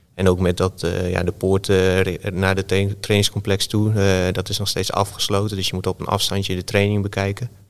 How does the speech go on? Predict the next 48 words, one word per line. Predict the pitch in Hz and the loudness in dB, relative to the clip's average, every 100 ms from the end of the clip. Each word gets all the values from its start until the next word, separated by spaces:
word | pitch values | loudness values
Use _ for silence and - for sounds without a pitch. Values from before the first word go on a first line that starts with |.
| _ - - _ | _ -20 -20 _
Ja, | - - | -6 -4
dat | - - | -4 -10
vind | - 90 90 | -6 -2 0
ik | |
ook | 95 | 0
al, | 95 90 92 92 | 4 4 6 4
eh, | 92 90 85 - - - - _ _ _ _ _ | 2 0 -2 -6 -18 -20 -20 _ _ _ _ _
stel | - - 113 | -4 0 2
ik | 107 | 2
ook | 107 | 4
al | 107 | 4
mijn | 104 | 4
vraagtekens | 104 104 101 104 101 107 | 0 -2 -2 -2 -2 0
bij, | 101 101 110 | 2 2 2
want, | 98 98 98 | 0 -2 -4
eh, | 92 90 92 - _ _ _ _ | -4 -4 -8 -20 _ _ _ _
alles, | - 101 95 - - | -2 0 0 -2 -4
alles | - 107 107 | -2 0 2
lo-, | 98 98 104 - | 4 2 2 -4
alle, | - 107 113 | -4 -2 4
overal | 113 110 107 | 4 6 4
zijn | 101 98 | 4 0
versoepelingen. | - 117 110 110 107 110 | 0 -2 0 2 4 4
Het | 107 101 | 0 0
publiek | 101 110 107 | 2 4 4
mag | 107 | 2
weer | 98 104 | 2 2
in | 104 | 2
stadions. | - 101 107 107 107 | 2 2 4 4 0
Je | 104 | -2
kan, | - 101 98 | 2 4 4
eh, | 101 101 101 98 - | 4 4 2 0 -4
een | - 101 | 0 4
restaurant | 104 - 110 107 | 4 4 2 2
binnenlopen, | 104 107 104 104 104 107 | 4 4 4 4 2 0
maar | 98 95 | 0 0
de | 92 | -2
training | 98 101 98 | 0 2 2
van | 95 101 98 | 0 0 2
N | |
E | 95 104 107 | 2 4 4
C, | 107 | 2
dat | 101 | 0
is, | 107 101 104 | 0 0 2
eh, | 101 98 98 | 0 0 -6
nog | - | -8
steeds | - 104 101 | 2 2 4
no-go. | 101 98 90 | 2 2 -2